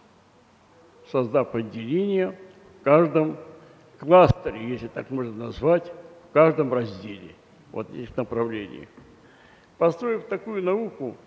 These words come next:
мы обеспечили три вопроса. Первый. Это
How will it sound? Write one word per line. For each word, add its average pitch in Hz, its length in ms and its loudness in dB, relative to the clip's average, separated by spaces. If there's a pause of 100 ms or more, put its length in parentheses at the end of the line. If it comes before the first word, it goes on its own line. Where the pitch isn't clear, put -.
(200)
мы 165 160 2
обеспечили 185 720 -2 (480)
три 214 180 4
вопроса. 185 560 0 (560)
Первый. 131 400 4 (1200)
Это 170 440 0